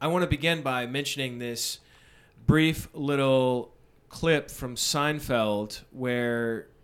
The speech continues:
Jerry Seinfeld is explaining how absolutely absurd advertisements are sometimes, where they will put, his example here is a ratchet set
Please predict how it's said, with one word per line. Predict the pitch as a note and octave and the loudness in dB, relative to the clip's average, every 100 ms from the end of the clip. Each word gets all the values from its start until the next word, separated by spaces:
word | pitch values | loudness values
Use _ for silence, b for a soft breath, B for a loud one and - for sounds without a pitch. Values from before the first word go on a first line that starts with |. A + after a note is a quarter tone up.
| - | -20
Jerry | C3 C3+ D#3 D#3+ | -6 0 2 2
Seinfeld | C#3+ D3 C#3+ C#3 C#3 B2+ B2 | 0 -2 -2 -2 0 0 -2
is | A#2 B2 A#2 A2+ - | -4 -6 -4 -6 -10
explaining | A#2 - - D3+ D3+ D3 C#3 C3 B2+ _ _ _ _ - _ _ _ | -10 -10 -8 -4 -2 -2 -2 -4 -10 _ _ _ _ -20 _ _ _
how | - D3+ D3 C#3 C#3 C3+ - - _ | 0 2 4 2 2 -2 -4 -16 _
absolutely | C#3+ E3 F3+ E3 | -2 0 0 2
absurd | C#3 - - E3+ D#3 C3+ B2 | 2 2 2 4 6 4 0
advertisements | C3 C3+ C3+ - C3 B2+ B2+ A2+ - | 0 -2 -2 -2 0 0 -4 -8 -2
are | C3 B2+ | 0 0
sometimes, | - A2+ - A2+ A2 - | -2 -6 -4 -4 -2 0
where | A#2+ A#2+ | 2 2
they | C3 | 0
will | C3+ C3+ | 0 0
put, | C3+ - F#3+ E3+ - - - - - - - - - _ _ - | 0 2 4 4 2 -8 -8 -20 -20 -20 -20 -20 -20 _ _ -12
his | C3+ D3 | -2 -2
example | D3 C#3+ C#3+ C#3 | 0 0 -2 -2
here | B2 C#3 | -2 0
is | B2+ | 0
a | A#2+ | -4
ratchet | A2 C3+ C#3+ D#3 C#3+ - | -2 2 2 2 -2 -2
set | - A#2 G2+ - - | -2 0 -2 -6 -6